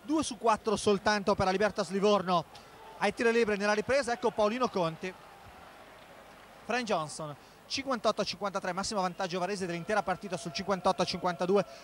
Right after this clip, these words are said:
gioca la vita solo nei tre punti. Cecco Vescovi scarica verso Cummings, uno contro uno, un semigancio che va dentro per Pat Cummings. Pat Cummings, Tonut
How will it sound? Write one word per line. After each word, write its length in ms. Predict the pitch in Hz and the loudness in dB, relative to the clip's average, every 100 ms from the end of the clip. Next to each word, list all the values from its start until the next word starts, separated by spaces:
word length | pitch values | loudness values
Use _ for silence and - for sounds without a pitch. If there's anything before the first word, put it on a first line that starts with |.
| - | -2
gioca 200 | 214 208 | 0 2
la 80 | 196 | 0
vita 200 | 202 214 | 0 -2
solo 180 | 196 | -4
nei 160 | 202 202 | -4 -4
tre 140 | 196 | -2
punti. 360 | 196 196 196 185 | -2 -2 -2 -2
Cecco 280 | - 233 233 | 0 0 4
Vescovi 480 | 226 220 - 233 202 | 4 2 2 0 0
scarica 380 | - 233 226 214 | 0 0 2 2
verso 380 | 202 180 202 - - - | 2 0 -2 -2 -8 -6
Cummings, 440 | - 233 202 185 - 165 | 0 2 0 -6 -2 0
uno 200 | 196 269 | 2 0
contro 340 | 262 233 247 | 0 2 2
uno, 180 | 240 220 | 2 0
un 120 | 196 | -2
semigancio 1040 | 185 277 277 247 240 233 220 - 240 226 220 - - | -2 -2 0 2 2 0 -4 0 4 4 4 0 -8
che 100 | - | 0
va 280 | 262 277 277 | 4 4 4
dentro 480 | 269 254 214 233 214 | 0 -2 -2 0 0
per 220 | 202 208 185 | 2 0 0
Pat 240 | 269 269 | 0 0
Cummings. 540 | - 202 170 156 139 143 123 - - - - - - - - - - - - - - - - - - - - - - | 0 -2 -2 -8 -8 -8 -10 -12 -14 -14 -14 -14 -14 -14 -14 -14 -14 -14 -14 -14 -14 -16 -16 -16 -18 -18 -18 -18 -8
Pat 200 | - - | -2 0
Cummings, 480 | - 208 170 156 - 139 - - - - - - - - - - - - - - | 2 0 0 -4 -6 -8 -10 -14 -14 -16 -14 -16 -16 -16 -16 -16 -18 -20 -20 -6
Tonut 460 | 233 233 202 - | 0 2 0 -2